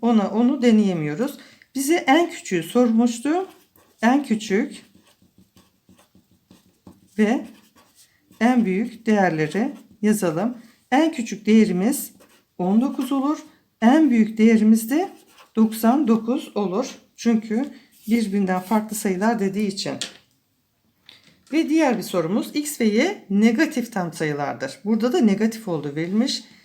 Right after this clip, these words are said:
X artı Y eşittir eksi on dörtmüş. X çarpı Y çarpı,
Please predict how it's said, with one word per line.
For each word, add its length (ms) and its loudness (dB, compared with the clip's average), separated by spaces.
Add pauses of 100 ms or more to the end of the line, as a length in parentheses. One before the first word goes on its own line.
(880)
X 540 -8
artı 420 -2
Y 460 -4
eşittir 680 -6 (540)
eksi 320 -2
on 300 0
dörtmüş. 600 -4 (840)
X 320 -4
çarpı 360 0
Y 280 2
çarpı, 380 -2